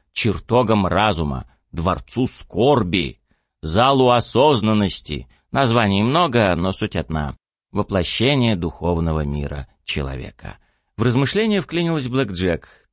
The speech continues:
Тряхнув красно-чёрной гривой, встала передо мной и, фривольно подмигнув, потёрлась мордочкой о ногу, интимным полушёпотом заметив:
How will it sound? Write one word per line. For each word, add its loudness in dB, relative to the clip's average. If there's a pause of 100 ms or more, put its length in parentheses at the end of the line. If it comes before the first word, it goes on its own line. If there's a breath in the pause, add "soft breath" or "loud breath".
Тряхнув -2
красно-чёрной -2
гривой, 0
встала 0
передо -2
мной 0
и, -2
фривольно -2
подмигнув, -4 (220 loud breath)
потёрлась 0
мордочкой -4 (240 soft breath)
о -2
ногу, 2 (220 loud breath)
интимным -2
полушёпотом -8
заметив: -10